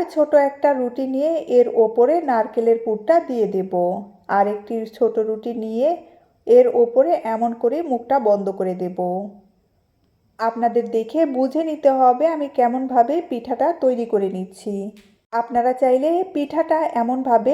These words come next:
নকশাও করে দিতে পারেন, এতে পিঠাটা দেখতে ভালো লাগবে।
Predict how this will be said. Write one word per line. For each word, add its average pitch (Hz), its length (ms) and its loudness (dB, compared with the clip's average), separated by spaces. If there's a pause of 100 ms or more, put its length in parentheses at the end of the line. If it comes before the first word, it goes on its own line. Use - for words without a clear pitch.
নকশাও 240 500 2
করে 208 280 -2
দিতে 196 240 -6
পারেন, 196 420 0 (300)
এতে 220 320 0
পিঠাটা 254 520 -2 (140)
দেখতে 226 340 -2
ভালো 226 260 0
লাগবে। 196 440 -4